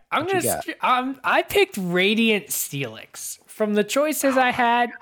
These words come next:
Speaker 1: <laughs>
Speaker 2: God.
Speaker 1: I
Speaker 2: Yeah?
Speaker 1: liked Radiant Steelix 'cause it's so stupid, this attack. Okay, Radiant Steelix, what? It's a hundred and seventy H P for a Radiant Pokemon.
Speaker 2: <laughs>
Speaker 1: That's a lot of H P. This is a basic
Speaker 2: That's a lot of
Speaker 1: Pokemon.
Speaker 2: H P.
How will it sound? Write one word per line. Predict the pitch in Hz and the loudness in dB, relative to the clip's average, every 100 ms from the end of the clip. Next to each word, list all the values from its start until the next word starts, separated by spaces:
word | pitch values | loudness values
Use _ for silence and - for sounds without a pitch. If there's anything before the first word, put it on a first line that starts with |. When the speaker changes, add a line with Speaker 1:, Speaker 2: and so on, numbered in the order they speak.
| - - | -20 -20
Speaker 1:
<laughs> | _ _ - | _ _ -2
Speaker 2:
God. | 160 - 269 | 0 2 2
Speaker 1:
I | 339 311 | 4 4
Speaker 2:
Yeah? | 349 | 4
Speaker 1:
liked | 339 339 339 | 4 2 2
Radiant | 262 285 285 254 233 | 2 2 2 0 0
Steelix | 214 - - 185 190 190 185 | -2 -8 -2 0 2 0 -4
'cause | - 269 269 | -2 0 0
it's | 302 277 | -2 -6
so | - 302 330 | -4 0 2
stupid, | 349 - - - 330 403 403 - - 180 | 0 -4 -8 0 4 4 2 -8 -10 -6
this | 220 285 254 | -4 -4 -8
attack. | 220 208 202 - - - _ _ - - - - - - - _ - | -10 -8 -6 -8 -12 -20 _ _ -18 -16 -16 -16 -20 -20 -20 _ 2
Okay, | 269 175 | 2 0
Radiant | 185 302 320 320 | 0 4 4 2
Steelix, | - 269 247 151 - | 2 4 4 2 2
what? | 294 220 - | 4 4 2
It's | 269 302 | -2 2
a | 349 | 2
hundred | 277 277 302 330 | 2 2 4 2
and | 311 269 | 2 0
seventy | - - 226 240 254 240 233 | 0 2 4 2 2 2 4
H | 190 220 - - | 4 2 -2 -2
P | 220 214 165 135 - _ _ | 2 2 0 -4 -12 _ _
for | _ 202 190 | _ 2 4
a | |
Radiant | 185 190 185 175 | 4 2 2 0
Pokemon. | 156 160 208 202 - - - | 2 4 6 6 2 -4 -2
Speaker 2:
<laughs> | |
Speaker 1:
That's | 320 - | -2 2
a | 403 | 4
lot | 254 233 | 6 6
of | 247 196 | 4 2
H | 180 - | 0 -2
P. | 170 135 - _ _ _ _ _ _ _ _ - | -2 -4 -6 _ _ _ _ _ _ _ _ -6
This | 185 | -2
is | 311 277 | 0 0
a | |
basic | 147 202 220 165 | 2 2 2 0
Speaker 2:
That's | 151 | 2
a | 208 | 2
lot | 170 | 0
of | |
Speaker 1:
Pokemon. | 123 - | -4 -6
Speaker 2:
H | |
P. | - | -12